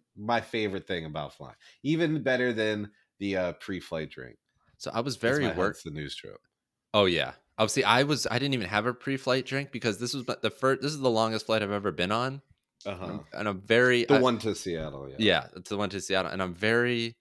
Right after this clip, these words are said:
Speaker 2: uh, I was, my, f-,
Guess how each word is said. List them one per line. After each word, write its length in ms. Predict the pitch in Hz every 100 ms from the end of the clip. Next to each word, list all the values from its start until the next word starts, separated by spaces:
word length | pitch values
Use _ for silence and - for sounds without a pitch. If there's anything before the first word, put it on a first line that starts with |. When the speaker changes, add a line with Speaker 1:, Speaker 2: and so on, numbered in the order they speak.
| _ _ _ _ _ _
Speaker 2:
uh, 440 | 104 98 90 82 - _ _ 104
I 40 |
was, 220 | 101 92 - -
my, 140 | 104
f-, 240 | 98 -